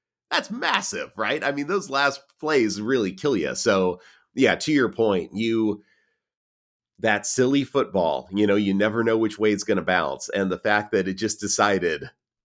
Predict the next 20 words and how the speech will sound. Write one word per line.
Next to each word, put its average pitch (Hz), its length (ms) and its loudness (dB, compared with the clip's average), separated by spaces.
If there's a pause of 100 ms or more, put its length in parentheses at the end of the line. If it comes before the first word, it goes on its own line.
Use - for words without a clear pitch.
the 101 120 0
way 107 200 4
it 110 120 0
l-, 117 200 -2
random, 151 580 0 (120)
total 202 320 4
random, 151 460 2
right? 110 300 0
Like, 107 240 0
there's 123 240 2
nothing 156 720 0 (180)
designed 117 520 0
in 76 100 -6
it. 67 160 -10
The, 107 180 -2 (100)
just 120 240 -6
the 110 120 -2
randomness 143 760 0
of 104 500 4 (680)
the, 104 200 2